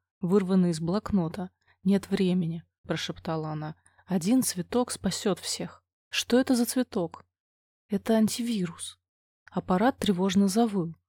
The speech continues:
Бабуля почти не дышала. В дверь сунулась медсестра в очках с забралом и с выражением лица человека, который сам вот-вот станет пациентом этой больницы. "Вам пора",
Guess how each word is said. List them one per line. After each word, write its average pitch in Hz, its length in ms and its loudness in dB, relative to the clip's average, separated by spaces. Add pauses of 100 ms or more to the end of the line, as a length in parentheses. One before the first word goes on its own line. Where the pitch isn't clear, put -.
(120)
Бабуля 185 400 2
почти - 440 -4
не 202 100 2
дышала. 190 600 -2 (840)
В 180 160 -2
дверь 208 360 2
сунулась 220 520 0
медсестра 185 560 2
в 220 60 -2
очках 196 460 0
с 185 100 0
забралом 185 720 0
и 208 60 -2
с - 100 -4
выражением 202 580 2
лица 175 300 0
человека, 185 600 0 (200)
который 262 360 2
сам 220 280 4
вот-вот 185 360 -4
станет 196 400 0
пациентом 170 600 -2
этой 170 180 -4
больницы. 180 680 0 (280)
"Вам 196 280 4
пора", 208 440 0